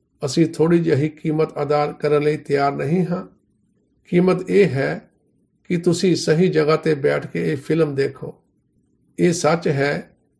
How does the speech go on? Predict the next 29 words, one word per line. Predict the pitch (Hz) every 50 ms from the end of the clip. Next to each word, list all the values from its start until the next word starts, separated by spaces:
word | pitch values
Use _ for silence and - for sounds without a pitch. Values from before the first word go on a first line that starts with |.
| _ _ _
ਕਿ | - 165
ਸਾਡਾ | 165 - - 147 147 147 156 156
ਸਰੀਰ, | 147 - - 165 151 160 151 139 135 - - _ _ _ _ _ _ _ _ _ _
ਸਾਡਾ | - - 151 151 151 160 160
ਸਥੂਲ | 147 - - - - 151 160 165 165
ਸਰੀਰ | 165 - 147 151 170 175 170 165
ਵੀ | 165 -
ਇਸ | 165 165 - 143
ਡਰਾਮੇ | 139 135 143 139 139 143 151 151 151
ਦਾ | 143 139 143 139 - -
ਇੱਕ | 160 160 - - -
ਅਭਿਨੇਤਾ | 147 139 143 143 147 147 147 - 151 131
ਹੈ। | 120 117 117 - - _ _ _ _ _ _ _ _ _ _ _ _ _ _ _ _ _ -
ਇਹ | 180 175 170 180 156
ਇੱਕ | 151 - 147
ਬਹੁਤ | 135 131 143 147 156 175 170 175
ਵੱਡੀ | 160 151 143 135 151
ਬੁਝਾਰਤ | 147 143 147 139 135 123 113 117 139 139 -
ਹੈ | 139 113 127 127 147 160 175 - _ _ _ _ _ _ _ _ _
ਕਿ | - 175
ਇੱਕ | 175 190 - 185 170 - 156
ਫਿਲਮ | - - 160 165 170 170 165
ਦੌਰਾਨ | 151 147 139 139 151 156 147 151 - 151
ਅਸੀਂ | 139 - 170 160
ਫਿਲਮ | 131 - - 160 170 165 165
ਵਿੱਚ | 156 156 151 -
ਨਹੀਂ | 151 156 147 160 196
ਬੈਠਦੇ, | 196 156 147 139 127 127 131 135 135 123 - - _ _ _ _ _ _ _ _ _ -
ਬਲਕਿ | - 151 160 160 165 - 156 139 120 113 -